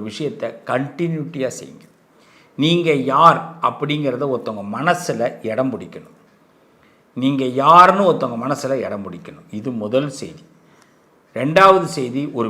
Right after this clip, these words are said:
விஷயத்தை தொடர்ந்து செய்யறது, கண்டினியூட்டி. எது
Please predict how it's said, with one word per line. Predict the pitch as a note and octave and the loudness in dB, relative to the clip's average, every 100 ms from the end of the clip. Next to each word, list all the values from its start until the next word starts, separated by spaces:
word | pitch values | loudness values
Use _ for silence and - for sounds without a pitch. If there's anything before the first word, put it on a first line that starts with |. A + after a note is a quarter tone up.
| A2 | -4
விஷயத்தை | D#3+ D3+ C#3 C3 - | -2 -2 -4 -8 0
தொடர்ந்து | D#3 D#3 G3+ G#3 G3+ - | 2 8 8 8 0 -2
செய்யறது, | B2+ G2 - - D3 | -6 -10 -16 -12 -4
கண்டினியூட்டி. | D3+ D#3+ D3 A2+ - - - _ _ _ _ _ C3 | -4 -4 -6 -8 -12 -20 -20 _ _ _ _ _ 2
எது | C3+ E3+ A#3 | 4 4 2